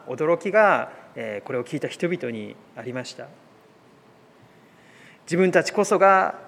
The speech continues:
御国の子だと思っていた人々、イエス様がメシアとして来られたのに受け入れようとしなかった人たちは、この天の国に入るパスポートというのは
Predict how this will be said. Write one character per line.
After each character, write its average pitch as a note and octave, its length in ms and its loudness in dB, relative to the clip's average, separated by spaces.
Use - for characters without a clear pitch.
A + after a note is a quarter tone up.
御 D3+ 80 -4
国 D#3+ 300 -2
の E3+ 400 4
子 E3+ 80 -4
だ F#3+ 140 0
と F3+ 100 -4
思 C#3 140 -4
っ D3+ 40 -8
て D3+ 100 -10
い C3 60 -6
た B2 80 -10
人 - 180 -8
々、 B2 300 -10
イ E3+ 80 0
エ F3+ 40 4
ス F3+ 80 -8
様 E3 180 0
が C3 400 0
メ E3 140 -4
シ A3 140 -2
ア G3+ 80 2
と F#3 120 -2
し - 100 -8
て E3+ 100 -4
来 E3+ 120 -2
ら F3 120 2
れ F#3 100 2
た F3 120 2
の D#3 120 -2
に D3+ 300 -4
受 - 180 -16
け F3+ 80 -2
入 F3+ 80 2
れ F#3+ 60 6
よ G3+ 100 4
う F#3+ 40 -4
と - 80 -6
し - 160 -8
な G3+ 100 0
か A3 100 0
っ G3+ 100 -4
た E3 100 -4
人 E3 180 -8
た D3 120 -4
ち C#3 140 -10
は、 C#3 380 0
こ C3+ 100 -10
の B2 100 -8
天 A#3 280 0
の F#3+ 120 4
国 F3+ 220 -2
に F3 100 0
入 D#3+ 240 2
る B2+ 80 -4
パ - 160 -14
ス - 100 -18
ポ F3+ 180 -2
ー - 20 -2
ト C3 180 -6
と C3 120 -12
い B2 80 -6
う - 20 -6
の A#2+ 120 -6
は C#3 260 -6